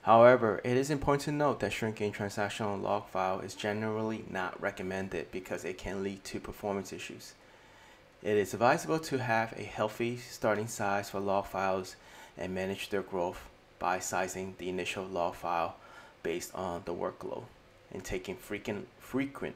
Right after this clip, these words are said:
log backups. This approach helps prevent excessive file growth and keeps the log file size optimized for performance. While shrinking a file may provide temporary relief by releasing unused space, it can result in fra-, file fragmentation,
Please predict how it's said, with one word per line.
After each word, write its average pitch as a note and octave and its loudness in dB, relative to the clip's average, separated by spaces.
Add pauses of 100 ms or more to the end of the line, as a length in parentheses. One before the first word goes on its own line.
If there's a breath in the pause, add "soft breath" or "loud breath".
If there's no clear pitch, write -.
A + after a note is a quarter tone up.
(160)
log F#2+ 2
backups. - -6 (800 loud breath)
This B2 2
approach B2+ 0
helps A#2+ 2
prevent - -4
excessive A#2+ -2
file G#2+ 2
growth G2 2
and F#2 -4
keeps - -6 (200)
the F#2+ -2
log F#2+ 4
file F#2+ 4
size F2+ 0
optimized F#2 -4
for E2 -8
performance. - -6 (1300 loud breath)
While G2+ 2
shrinking C#3+ -4
a - -8
file A2 4
may G2 -2 (360)
provide G#2 2
temporary A#2+ 0
relief G#2 -4
by F2+ 0
releasing F#2+ -6
unused G2+ -4
space, F#2+ -4
it - -12
can F#2+ -8
result F#2 -4
in F#2+ -8
fra-, F#2 -6
file G2 4
fragmentation, F#2+ -6